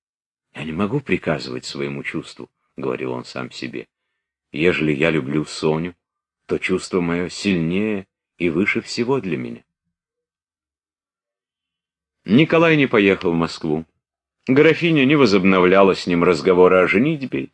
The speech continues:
и с грустью, а иногда и с озлоблением видела признаки всё большего и большего сближения между своим сыном и бесприданной Соней.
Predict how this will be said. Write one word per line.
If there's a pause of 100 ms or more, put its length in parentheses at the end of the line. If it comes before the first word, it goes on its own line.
и
с
грустью,
а
иногда
и
с
озлоблением (560)
видела
признаки
всё
большего
и
большего
сближения
между
своим
сыном (360)
и
бесприданной
Соней.